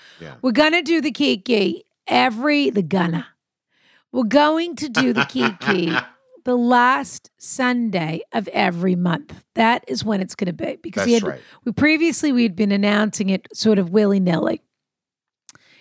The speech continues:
Speaker 2: It's going to be the last Sunday of every month, unless it happens to be, uh, Christmas or Halloween or something.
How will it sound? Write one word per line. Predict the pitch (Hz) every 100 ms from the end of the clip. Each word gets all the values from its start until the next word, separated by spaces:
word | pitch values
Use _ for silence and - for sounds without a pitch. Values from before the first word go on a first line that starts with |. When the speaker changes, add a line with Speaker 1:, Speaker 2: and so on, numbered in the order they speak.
| _
Speaker 2:
It's | 196 -
going | 277 277 285 302
to | 277
be | 269
the | 233
last | 220 208 208 214 -
Sunday | - 214 202 190
of | 170
every | 165 165
month, | 190 254 247 -
unless | 247 233 233 226 240
it |
happens | 196 202 190 202 175 -
to | 185
be, | 180 - - 202 359 - -
uh, | 190 170 170 -
Christmas | 214 175 - 196 -
or | 170
Halloween | 160 160 170 185
or | 185
something. | - - 196 - -